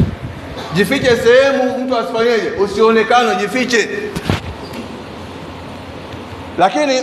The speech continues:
usipite mbele ya watu umebeba chupa na huku umevaa kofia, yaani unatangazia kwamba mimi siogopi mtu yoyote.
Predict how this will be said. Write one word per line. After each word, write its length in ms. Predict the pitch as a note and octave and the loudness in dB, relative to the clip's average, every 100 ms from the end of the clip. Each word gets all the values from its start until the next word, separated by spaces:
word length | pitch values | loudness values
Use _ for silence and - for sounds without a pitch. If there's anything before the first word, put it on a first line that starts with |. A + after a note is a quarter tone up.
| A#3 | 0
usipite 500 | A3+ B3 D4 C#4 B3 | 0 -2 -2 0 2
mbele 220 | A#3 B3 | 4 6
ya 80 | A3+ | 8
watu 220 | A3 A#3 | 8 6
umebeba 380 | G#3 G3 A#3 - | 0 0 6 6
chupa 320 | - B3 A3+ | 4 0 2
na 80 | G3+ | 2
huku 120 | A3+ | 2
umevaa 320 | G3+ F#3 G#3+ | 0 4 4
kofia, 440 | G#3 F#3 F3 A3+ G3 F#3+ - - - - - - - | 4 -2 2 4 6 4 -2 -8 -10 -10 -12 -12 -2
yaani 220 | E3+ G#3+ A#3 | 4 4 4
unatangazia 580 | G3+ G3 G3 G3 G#3+ | 2 2 2 2 2
kwamba 300 | A3+ G#3 G#3 | 2 2 2
mimi 200 | A3+ G#3 | 0 0
siogopi 540 | F3+ G3+ F#3+ G3+ A3+ G3 | 2 4 6 4 4 0
mtu 240 | G#3+ G#3 | -2 2
yoyote. 460 | F#3 G3+ G3+ G3+ | 4 4 4 0